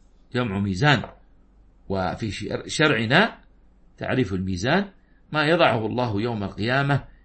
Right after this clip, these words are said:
لوزن أعمال العباد، وقد دل عليه الكتاب والسنة وإجماع السلف. قد مرت معنا الآية: "فمن ثقلت موازينه فأولئك هم المفلحون".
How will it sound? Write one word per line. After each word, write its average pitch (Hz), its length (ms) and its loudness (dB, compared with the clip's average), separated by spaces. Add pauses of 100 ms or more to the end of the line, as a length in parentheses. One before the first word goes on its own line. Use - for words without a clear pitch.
(140)
لوزن 110 420 -2
أعمال 104 460 0
العباد، 98 540 0 (960)
وقد 76 260 -12
دل 143 220 -6
عليه 110 340 -6
الكتاب - 360 -4
والسنة 135 580 -6 (360)
وإجماع 98 420 -4
السلف. 147 540 2 (720)
قد 101 160 -4
مرت 117 320 0
معنا 98 240 -2
الآية: 123 560 2 (280)
"فمن 98 300 -6
ثقلت 123 600 -6
موازينه 104 960 2 (560)
فأولئك 107 680 -2
هم 92 180 -2
المفلحون". 95 600 -4